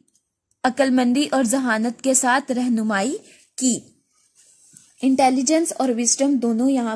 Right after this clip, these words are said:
पर नाउन है। नेक्स्ट है, the Congress and the British government ultimately agreed to the partition of India।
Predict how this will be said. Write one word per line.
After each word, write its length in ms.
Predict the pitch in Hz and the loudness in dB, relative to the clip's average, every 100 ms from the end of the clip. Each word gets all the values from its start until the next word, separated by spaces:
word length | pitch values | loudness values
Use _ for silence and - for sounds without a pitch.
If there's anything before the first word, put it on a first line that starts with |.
| 220 | -4
पर 160 | 294 - - | -6 -4 -4
नाउन 380 | 226 196 220 226 | -2 -2 -2 -4
है। 220 | 202 - - - - - | -4 -12 -20 -20 -18 -6
नेक्स्ट 360 | 233 269 - 330 | -4 -2 -2 0
है, 140 | 311 262 | 2 2
the 120 | 269 269 | -2 0
Congress 440 | 254 254 302 311 - | 0 2 2 2 0
and 140 | 247 240 | -2 -2
the 60 | 220 | -2
British 400 | 254 254 330 285 277 | -4 -2 -2 -2 -2
government 460 | 269 262 277 269 240 | -2 0 -2 -2 -2
ultimately 600 | 240 247 240 240 262 294 - 226 | -2 -4 -2 -4 -4 -6 -4 -4
agreed 360 | 214 240 285 277 | -4 -6 -6 -6
to 80 | 240 | -6
the 80 | 240 | -2
partition 640 | 214 214 254 254 294 277 262 220 | -2 -2 -4 -2 -2 -2 0 0
of 180 | 269 - - - - - 269 | -2 -6 -16 -20 -10 4 4
India। 320 | 226 190 | 6 2